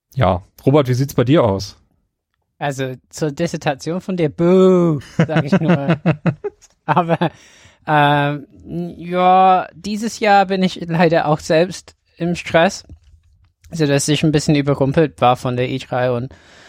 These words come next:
Speaker 2: und hatte nicht so wirklich Zeit, mir Gedanken zu machen, ähm, was erwarte ich.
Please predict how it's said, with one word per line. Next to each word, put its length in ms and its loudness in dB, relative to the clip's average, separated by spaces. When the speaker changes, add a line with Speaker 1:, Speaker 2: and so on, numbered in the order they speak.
Speaker 2:
und 300 0
hatte 160 0
nicht 160 0
so 160 0
wirklich 380 -2
Zeit, 400 2
mir 160 -2
Gedanken 440 -4
zu 140 -8
machen, 560 -2
ähm, 380 -4
was 160 -2
erwarte 420 2
ich. 300 -4